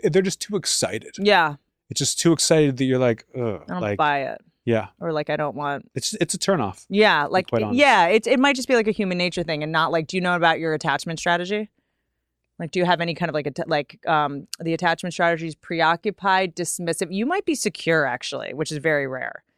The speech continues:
Speaker 2: Which is just, like, if you're in a relationship with someone and they travel for a week, do you get anxious or insecure?
Speaker 1: No.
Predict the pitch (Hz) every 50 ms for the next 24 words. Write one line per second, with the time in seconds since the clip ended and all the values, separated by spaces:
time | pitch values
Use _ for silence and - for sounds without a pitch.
0 | _ _ _ - 196 - 190 165 190 185 - 196 180 - - 180 165 214 220 226
1 | 220 202 190 185 160 - 202 208 185 208 196 - 220 208 214 208 208 208 - 180
2 | 180 175 175 175 175 170 165 156 - _ - 175 143 151 156 170 - - 196 185
3 | 185 208 214 185 - - 185 170 156 135 - 160 147 - - 156 151 147 - 160
4 | 143 - 147 131 139 139 - - - - 110 - - - _ _ _ _ - 110
5 | 104 98 98